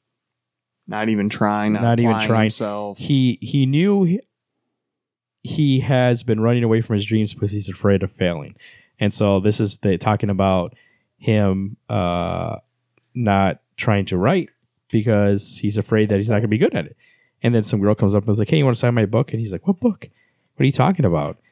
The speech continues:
Speaker 2: And it's another one of those things where it's kinda dreamlike. He's like, "I don't know what you're talking about."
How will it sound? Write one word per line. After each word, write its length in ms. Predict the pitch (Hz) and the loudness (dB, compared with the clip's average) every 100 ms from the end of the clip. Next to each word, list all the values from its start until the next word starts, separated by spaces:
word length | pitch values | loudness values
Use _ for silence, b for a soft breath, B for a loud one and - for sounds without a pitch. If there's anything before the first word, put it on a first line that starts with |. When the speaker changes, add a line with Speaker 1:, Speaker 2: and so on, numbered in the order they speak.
| _ | _
Speaker 2:
And 100 | 95 | -4
it's 140 | 92 107 | -2 2
another 300 | 101 101 95 | 4 4 4
one 120 | 101 | 4
of 60 | |
those 140 | 92 - | 2 0
things 200 | 98 92 | -2 0
where 80 | 90 | 0
it's 80 | |
kinda 240 | - 101 87 | 2 0 0
dreamlike. 400 | 101 98 92 90 | 0 0 0 -2
He's 160 | 92 | -4
like, 120 | 90 87 | -4 -2
"I 20 | |
don't 80 | 123 | 2
know 60 | |
what 100 | 131 | 0
you're 140 | - 123 | 2 0
talking 120 | 143 | 2
about." 240 | 98 82 | -2 -4